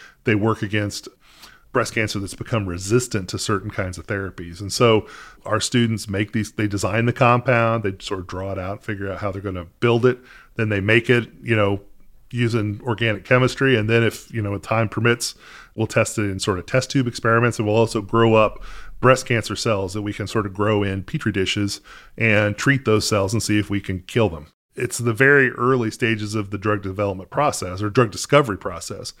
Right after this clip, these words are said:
And so that's similar to sorts of things that happen, you know, in research companies and all sorts of things where we're trying to do that. So Doctor Poland in the chemistry department, so she has been working on ways to convert carbon dioxide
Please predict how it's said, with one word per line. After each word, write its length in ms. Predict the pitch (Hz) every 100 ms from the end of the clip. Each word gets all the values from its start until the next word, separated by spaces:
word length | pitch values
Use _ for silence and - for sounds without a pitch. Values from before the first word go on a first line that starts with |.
| - - -
And 120 | 117
so 480 | - 120 113 107 - - -
that's 260 | 123 120 -
similar 440 | - 156 143 117
to 100 | 107
sorts 300 | - 147 127
of 80 | 117
things 320 | 117 107 98
that 160 | 101 85
happen, 600 | 110 101 107 95 95 - - - - -
you 100 | 110
know, 300 | 95 95 98 - _ _ -
in 100 | 98
research 380 | 98 117 113 101
companies 540 | - 113 - 110 107 101
and 80 |
all 100 | 101
sorts 240 | 104 107 -
of 80 | 107
things 200 | 98 95
where 80 |
we're 40 | 90
trying 220 | - 95
to 80 | 87
do 160 | 110
that. 240 | 101 87 -
So 300 | 127 117 - - - _ -
Doctor 280 | 113 -
Poland 400 | 107 127 123 123
in 60 | 113
the 80 | 110
chemistry 420 | 117 113 - 117
department, 480 | - 113 113 107 107
so 160 | -
she 540 | 104 - 127 120 120 - - - -
has 180 | 120
been 360 | 107 117 113 -
working 360 | 113 120 127 110
on 260 | 107 107
ways 340 | 110 113 110 -
to 300 | 117 107 110 -
convert 540 | 117 107 117 110 -
carbon 340 | - 117 110 110
dioxide 1000 | 101 104 131 135 - 107 98 101 101